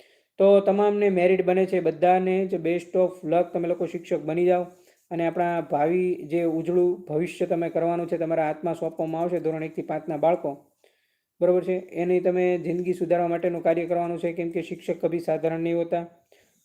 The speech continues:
"પ્રલય ઓર નિર્માણ ઉસકી ગોદ મેં પલતા", આવું ચાણક્યએ કીધું છે, તો તમારી સારી એવી જવાબદારી છે એ તમારે નિભાવવાની આવશે. ટોટલ આપણે તબક્કાવાર ગયા ભરતીના મેરિટની ચર્ચા કરી વિદ્યાર્થી મિત્રો.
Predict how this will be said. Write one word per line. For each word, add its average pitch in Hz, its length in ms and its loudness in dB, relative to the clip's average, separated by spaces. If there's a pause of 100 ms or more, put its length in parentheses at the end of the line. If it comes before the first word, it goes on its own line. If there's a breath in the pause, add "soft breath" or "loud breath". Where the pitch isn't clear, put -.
"પ્રલય 175 280 6
ઓર 175 120 4
નિર્માણ 165 400 0
ઉસકી 165 240 -4
ગોદ 165 220 -2
મેં 170 140 -2
પલતા", 165 280 0
આવું 160 200 0
ચાણક્યએ 160 440 -4
કીધું 190 280 -2
છે, 160 100 -2
તો 160 140 -8
તમારી 165 320 -2
સારી 190 440 0
એવી 190 120 2
જવાબદારી 165 500 2
છે 175 120 -2
એ 165 100 2
તમારે 160 520 -2 (420 loud breath)
નિભાવવાની 160 840 2
આવશે. 151 360 -2 (320)
ટોટલ 202 480 6
આપણે 185 420 0
તબક્કાવાર 175 640 2
ગયા 165 300 4
ભરતીના 170 420 0
મેરિટની 170 400 -2
ચર્ચા 165 340 -2
કરી 170 200 -2
વિદ્યાર્થી 165 360 -2
મિત્રો. 170 320 -6